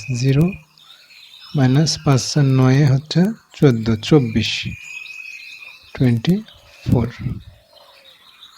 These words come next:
তাহলে থাকে মাইন-, হাফ আর মাইনাস টোয়েন্টি ফোর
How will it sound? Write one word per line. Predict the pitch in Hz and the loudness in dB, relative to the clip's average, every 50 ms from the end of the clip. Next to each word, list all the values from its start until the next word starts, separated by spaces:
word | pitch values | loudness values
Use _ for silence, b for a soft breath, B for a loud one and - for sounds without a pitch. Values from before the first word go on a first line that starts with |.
| - - - - - - - - _ - - - _ - - - - - - | -20 -20 -20 -20 -20 -20 -20 -20 _ -20 -20 -20 _ -20 -20 -20 -20 -10 -4
তাহলে | - 135 131 131 135 | 0 0 2 2 2
থাকে | 131 - 139 131 - - 165 143 131 127 | 0 0 -2 -2 0 0 0 2 2 2
মাইন-, | 123 123 123 123 123 123 123 117 107 101 | 2 2 2 0 0 -2 -2 -4 -4 -4
হাফ | 123 131 135 139 156 170 - - - - - - | -2 0 0 0 0 -2 -4 -10 -16 -18 -8 -4
আর | 139 131 127 123 | -2 -2 0 0
মাইনাস | 123 123 123 123 117 - - | 0 0 0 -2 -2 -4 -4
টোয়েন্টি | - 135 127 123 - 127 - - | -4 -4 -4 -2 -4 -8 -8 -8
ফোর | - - 147 147 151 | -8 -2 0 2 2